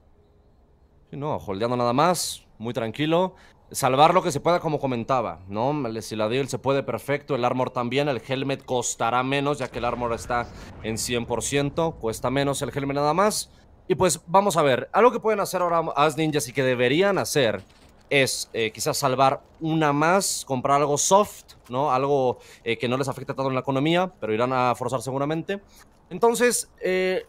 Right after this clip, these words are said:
lo único que queda es jugar safe, jugar al caleo, quizá dar medio, no piquear medio para nada, ya que tenemos, eh, A W P por parte de Baiko.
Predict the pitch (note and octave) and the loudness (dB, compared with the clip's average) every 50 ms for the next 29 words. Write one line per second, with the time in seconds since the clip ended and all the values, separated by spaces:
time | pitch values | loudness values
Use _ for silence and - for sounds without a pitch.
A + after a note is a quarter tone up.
0 | _ - F3+ F#3 G#3+ B3 C4+ A#3+ A3+ D#3+ - G#3+ A3 F3+ E3+ E3+ E3+ - - D#3+ | _ 2 6 6 6 6 6 2 -2 0 2 4 4 6 4 4 2 0 -2 -2
1 | D#3 - - - D3+ C#3 C#3 D3+ D3 C3+ - - - F3 F3 F#3+ G#3+ G#3+ - - | -2 -2 -4 -6 -2 0 2 2 2 0 -2 -2 0 2 2 2 2 0 -4 -6
2 | - - _ _ _ _ _ _ _ C3+ C#3+ D3 C#3+ C#3+ C#3 - - C3+ C3 D3 | -14 -20 _ _ _ _ _ _ _ 4 6 6 6 6 2 0 0 2 4 6
3 | E3 F3+ G3+ G#3 F#3+ - C#3 B2 - - D3+ C#3+ C#3+ B2 C#3+ C#3 C3+ C3+ D3 D#3+ | 6 6 6 4 0 -2 -4 -2 2 4 4 4 4 4 4 4 4 4 2 2
4 | E3+ D#3+ F3 F#3+ G3 G3+ F#3 D#3 D3 D3+ D3+ C#3+ - D3 C3 - D3+ C3+ C3 C3+ | 0 0 0 0 0 0 -2 -2 -2 -2 -2 -2 -4 -8 -4 -2 -2 -2 -2 -2
5 | C3+ C3 B2+ A2 C3+ C3 C#3 D3+ D3+ D3+ D#3 D3 C3 - A2+ - B2+ B2 B2+ C3 | -4 -4 -2 -2 -2 -2 0 0 0 2 2 0 0 -2 -4 -4 -4 -2 0 0
6 | C3 B2 - - - A2+ G#2+ A2 A2 A2+ A#2+ A#2 A#2 A#2+ A2 A#2 - A#2+ A2+ F#2+ | -2 -2 -4 -4 -4 -4 -2 -2 0 0 -2 -2 -4 -6 -6 -6 -6 -6 -4 -4
7 | A#2 A#2 A#2+ A#2 A2+ A#2+ C3+ C#3+ C#3 - D#3 E3 D#3+ | -4 -2 -2 0 2 2 2 2 2 0 0 0 0